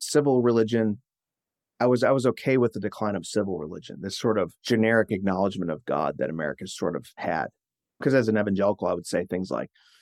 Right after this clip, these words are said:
"Well, civil religion isn't true faith. You know, you have to go much deeper than that as a Christian. You have to have an, a personal experience with God." And I still believe that. I don't think civil religion is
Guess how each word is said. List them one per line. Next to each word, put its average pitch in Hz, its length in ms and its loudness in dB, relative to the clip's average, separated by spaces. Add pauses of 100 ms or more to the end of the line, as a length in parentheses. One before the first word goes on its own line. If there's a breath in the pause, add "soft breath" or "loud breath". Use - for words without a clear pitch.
(140 soft breath)
"Well, 113 120 -8
civil 143 260 2
religion 110 440 4
isn't 95 280 0
true 123 360 4
faith. 95 460 0 (160)
You 92 120 -10
know, 92 60 -8
you 92 80 -6
have 92 100 -4
to 92 60 -8
go 95 80 -4
much 98 220 -2
deeper 87 260 -4
than 90 140 -10
that 90 220 -10
as 85 100 -10
a - 40 -14
Christian. - 580 -8
You 80 100 -10
have 65 180 -16
to - 60 -20 (260 soft breath)
have 113 160 -4
an, 95 80 -2
a 71 80 -6 (400)
personal 120 320 0
experience 87 400 -6
with - 180 -14
God." - 280 -6 (160)
And 131 80 -2
I 143 60 2
still 220 180 4
believe 143 300 4
that. - 160 -4 (440)
I 90 60 -4
don't 120 140 0
think 123 160 -2
civil 127 240 2
religion 110 600 4
is - 320 0